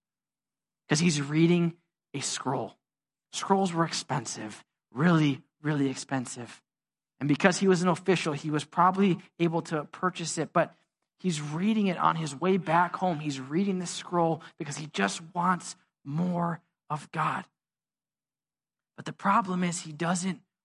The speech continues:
understand it. He doesn't get it. As a freshman in college, I, a lot of you know, I was at North Dakota State University studying chemistry. Why I did that, not sure.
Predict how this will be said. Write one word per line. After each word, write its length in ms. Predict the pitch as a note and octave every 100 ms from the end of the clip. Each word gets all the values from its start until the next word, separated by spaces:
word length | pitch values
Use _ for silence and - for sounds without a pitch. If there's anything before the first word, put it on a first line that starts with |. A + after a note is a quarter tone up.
| -
understand 840 | E3+ D#3 C#3 - - F#3 A3 E3+
it. 120 | - - _ _ _ _
He 60 | G3
doesn't 280 | G#3+ F#3 D3+
get 200 | G#3+ F#3
it. 120 | - _ _ _ _ _ _ _ _ _ _ _ _ _ _ _ _ _ _
As 120 | F#3+ F3+
a 60 |
freshman 540 | D#3+ - F#3 - A3+ G#3+
in 100 | F#3+
college, 440 | - F#3+ F#3+ E3
I, 100 | E3
a 420 | D#3+ D3+ D3 C#3+
lot 180 | D#3 F3
of 60 | F3
you 100 | E3+
know, 120 | E3
I 160 | E3
was 140 | D#3+ D#3+
at 140 | D#3+
North 200 | D#3+ E3
Dakota 260 | E3+ F3 F3
State 240 | - E3
University 440 | E3+ D3+ E3 - D#3
studying 360 | - D#3+ D3
chemistry. 480 | D#3+ D3 C#3 - A#2+
Why 300 | A#2 D#3+ G3+
I 60 | F#3+
did 200 | G3+ F#3+
that, 260 | G3 F3+
not 280 | E3+ E3+ -
sure. 280 | - C#3+